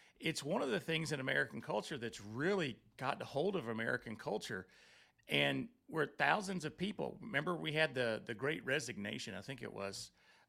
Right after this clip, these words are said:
um, the silent quit or the silent, I can't remember what they call it now, because there's, you know, here's the thing. Uh, too many people want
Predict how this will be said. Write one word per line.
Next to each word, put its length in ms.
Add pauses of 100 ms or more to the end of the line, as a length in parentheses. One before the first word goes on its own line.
(120)
um, 540 (560)
the 100
silent 460
quit 340
or 100
the 120
silent, 520
I 120
can't 240
remember 240
what 100
they 80
call 220
it 80
now, 200 (480)
because 280
there's, 220 (140)
you 160
know, 80
here's 240
the 80
thing. 300 (1800)
Uh, 240 (180)
too 140
many 160
people 600 (540)
want 480